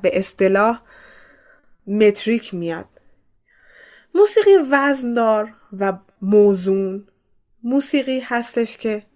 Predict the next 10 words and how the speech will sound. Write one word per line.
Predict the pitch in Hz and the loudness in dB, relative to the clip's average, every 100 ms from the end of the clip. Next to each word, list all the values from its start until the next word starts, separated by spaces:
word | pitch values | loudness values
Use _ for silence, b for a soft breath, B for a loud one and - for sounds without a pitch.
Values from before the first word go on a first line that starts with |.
| - | -6
می‌شه | 220 240 - | -2 -2 -2
باهاش | 214 208 202 208 - 196 | -2 -2 -2 -4 -8 -6
ضرب | 196 220 226 214 | 0 2 2 0
بگیریم | 180 175 180 180 180 | -6 -6 -6 -4 -4
و | 180 - _ _ _ - - 180 175 170 | -4 -6 _ _ _ -18 -14 -12 -12 -4
در | 185 | -2
واقع | 180 185 208 | -2 0 2
دست | 220 - | 2 2
بزنیم. | 190 180 165 170 | -2 -2 -6 -10
حالا، | 175 170 | -8 -8